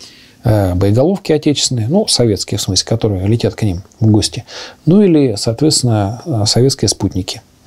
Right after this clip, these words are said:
Ну, можно будет, когда будем говорить про советское вооружение, про эту программу вспомнить, потому что это что-то напоминает. Э, проект остался только на бумаге.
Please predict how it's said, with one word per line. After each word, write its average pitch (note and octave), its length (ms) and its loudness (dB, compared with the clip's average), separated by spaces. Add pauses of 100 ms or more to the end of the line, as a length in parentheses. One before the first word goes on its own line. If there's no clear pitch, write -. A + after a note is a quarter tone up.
(160)
Ну, E3+ 380 2
можно C#3+ 340 4
будет, G#2 560 -4
когда G#2+ 320 2
будем G2+ 240 2
говорить G2 320 2
про A2+ 140 -2
советское C#3+ 420 0
вооружение, G#2+ 720 0
про G#2+ 100 0
эту G2 140 -2
программу G2+ 460 0
вспомнить, E3+ 540 0
потому A2+ 300 -2
что G#2+ 220 0
это G#2+ 120 -4 (100)
что-то C#3 360 0
напоминает. A#2+ 720 0 (300)
Э, A#2+ 180 2
проект F#3 280 0
остался F3 360 0
только E3 160 -2
на D3 80 0
бумаге. G#2 460 0